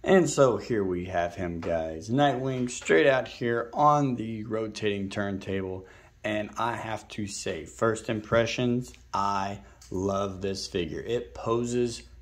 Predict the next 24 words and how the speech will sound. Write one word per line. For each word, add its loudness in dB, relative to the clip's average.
perfectly, -2
especially -2
with -6
the -4
Eskrima -4
sticks. -2
It -2
is -2
very 0
easy -4
to -8
get -6
those -2
in -4
his -4
hands, -6
but 2
it's 4
also 4
very 0
easy 2
to -8
get 2
them -2